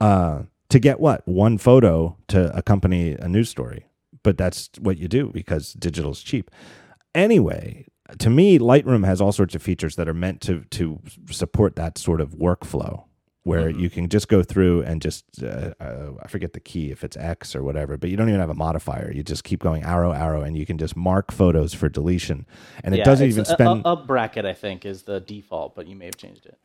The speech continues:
Speaker 2: Uh, yeah, I don't remember what the, I'd have to look it up, but, um, uh, it, it, more or less my workflow, and, and maybe there's other ways to do it, is you go, you import,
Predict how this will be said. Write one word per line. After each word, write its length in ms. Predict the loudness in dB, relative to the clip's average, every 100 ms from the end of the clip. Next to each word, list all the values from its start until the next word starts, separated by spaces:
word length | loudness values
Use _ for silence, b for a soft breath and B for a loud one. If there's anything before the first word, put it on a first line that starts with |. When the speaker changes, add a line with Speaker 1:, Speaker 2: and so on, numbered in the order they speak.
| _
Speaker 2:
Uh, 200 | -2 0 4
yeah, 500 | 6 8 8 6 6
I 120 | 6
don't 100 | 6
remember 260 | 2 -4 -6
what 120 | -8
the, 200 | -6 -2
I'd 60 | -2
have 120 | -2
to 80 | -8
look 160 | -10
it 80 | -12
up, 220 | -14 -18 -12
but, 320 | -2 0 0 -2
um, 420 | -2 -2 -4 -10 _ _ _ _ -20 -8
uh, 360 | -6 -4 -8 -14 _ _ _
it, 220 | -4 -2
it, 340 | -4 -4 -6 0
more 160 | 4
or 40 | 6
less 220 | 4 0 -10 -2
my 260 | 2 4
workflow, 600 | 6 4 0 -4 -4 -4
and, 140 | -4 -4
and 340 | -2 -4 -4
maybe 280 | -2 0 2
there's 200 | 2 0
other 140 | 0 -2
ways 180 | -4 -6
to 100 | 0
do 160 | 0
it, 100 | 0
is 220 | -4 -10 -12 -10
you 140 | -6
go, 200 | 0 0
you 160 | 0 0
import, 520 | 0 4 4 4 0